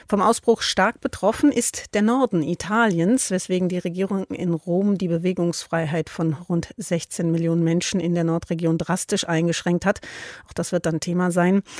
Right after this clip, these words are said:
Und angesichts zunehmender Coronavirus-Infektionen in Deutschland empfiehlt Gesundheitsminister Jens Spahn, Veranstaltungen mit mehr als eintausend Teilnehmern vorerst abzusagen.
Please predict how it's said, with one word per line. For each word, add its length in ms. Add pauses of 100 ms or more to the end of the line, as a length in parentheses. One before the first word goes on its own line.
(340)
Und 80
angesichts 500
zunehmender 460
Coronavirus-Infektionen 1500
in 100
Deutschland 540
empfiehlt 500
Gesundheitsminister 880
Jens 280
Spahn, 640
Veranstaltungen 1000
mit 160
mehr 320
als 200
eintausend 520
Teilnehmern 540
vorerst 400
abzusagen. 840